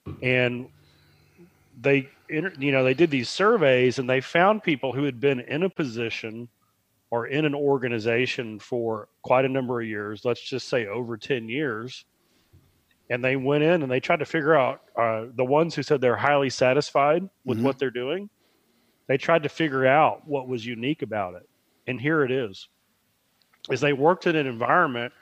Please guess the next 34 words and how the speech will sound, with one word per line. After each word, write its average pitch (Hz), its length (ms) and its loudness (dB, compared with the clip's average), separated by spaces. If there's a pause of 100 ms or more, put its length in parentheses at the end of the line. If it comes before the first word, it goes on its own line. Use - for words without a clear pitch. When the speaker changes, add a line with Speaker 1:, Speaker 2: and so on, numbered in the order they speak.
(360)
Speaker 1:
to 135 100 -12
where 139 160 2
when 135 100 -2
they 123 140 -2
started 139 480 -2
off, 113 440 -2 (480)
uh, 117 220 0
they 127 160 2
did 131 260 2
what 143 120 2
was 117 160 -8
expected, 110 560 -8
right? 113 280 -2
They, 117 220 -2
they 117 240 -2
had 120 340 0
certain 139 360 -4
things 135 320 -2
in 123 40 -6
their 120 120 -6
job 120 280 2
description 147 520 -8
they 120 140 -2
had 110 240 0
to 143 80 -10
do 165 280 -4
because 117 300 -8
it 110 40 -16
was 104 120 -18
part 113 260 -8
of 101 60 -14
the 101 60 -16
job. 104 420 -8 (200)
Speaker 2:
Mm-hmm. 95 200 -12